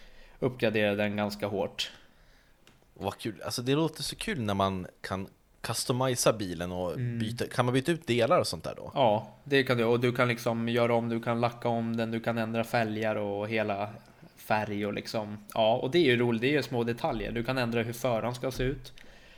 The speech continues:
Speaker 1: Och, eh, sen så, ja, det enda negativa, det är faktiskt grafiken tyvärr. För det var ju som när min polare kom in först.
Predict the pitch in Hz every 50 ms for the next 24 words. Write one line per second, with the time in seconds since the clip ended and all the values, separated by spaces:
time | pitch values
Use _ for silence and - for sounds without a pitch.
0 | - - - - - 120 117 113 113 - - - - 123 113 107 107 107 104 104
1 | 104 - 135 135 127 131 139 131 127 127 123 123 - - - - - - - -
2 | - - - - _ _ - - - 175 143 107 - - 170 175 165 151 156 170
3 | 165 156 143 123 - - 135 143 147 143 131 120 - - 107 107 104 113 131 139
4 | 143 131 120 123 113 - - 120 113 120 113 110 - 131 117 110 123 117 110 -
5 | - 104 107 110 - - 127 127 131 131 143 147 165 156 147 - 147 135 131 127
6 | 123 123 - - - 139 139 139 139 139 131 - 151 143 147 151 147 139 - 143
7 | 151 156 127 - - - - - - - - -